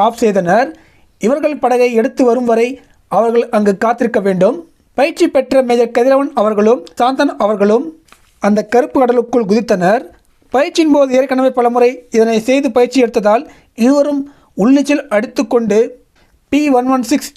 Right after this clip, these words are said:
என்ற எண் கொண்ட வாட்டர் ஜெட் கட்டி வைக்கப்பட்டிருந்த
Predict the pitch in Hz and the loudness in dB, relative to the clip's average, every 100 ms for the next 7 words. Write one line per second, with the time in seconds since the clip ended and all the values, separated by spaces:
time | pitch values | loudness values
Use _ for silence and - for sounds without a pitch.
0 | 214 214 202 226 254 247 214 190 233 - | -2 0 0 0 0 -2 0 0 0 -6
1 | - _ 214 196 262 277 247 262 - - | -20 _ -4 -2 0 0 -2 -2 -8 -20
2 | _ _ - 214 294 285 285 - 240 226 | _ _ -4 -2 0 0 -2 -2 0 0